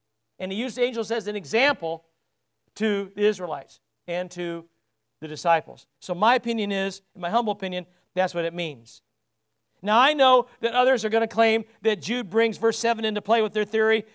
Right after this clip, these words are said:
of an angelic human hybrid, where Jude says the people of Sodom and Gomorrah went after strange flesh. But the fact of the matter is, as I research the Scripture and I look at it from the Old Testament all the way to the New,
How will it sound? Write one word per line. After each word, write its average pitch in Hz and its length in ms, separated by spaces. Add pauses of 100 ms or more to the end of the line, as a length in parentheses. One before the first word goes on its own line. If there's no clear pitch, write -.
of 214 180
an 190 100
angelic 226 600 (200)
human 220 360
hybrid, 180 680 (220)
where 190 140
Jude 180 340
says 226 440 (220)
the 185 120
people 220 280
of 185 60
Sodom 226 280
and 190 80
Gomorrah 202 420 (140)
went 214 160
after 214 160
strange 214 440
flesh. 196 540 (2500)
But 180 120
the 208 60
fact 254 320
of 247 80
the 240 40
matter 233 320
is, 247 240
as 214 140
I 208 60
research 233 400
the 185 80
Scripture 254 400
and 196 180
I 190 80
look 226 240
at 233 80
it 226 80
from 190 120
the 202 80
Old 247 140
Testament 247 360
all 247 160
the 294 80
way 285 100
to 285 80
the 277 100
New, 247 280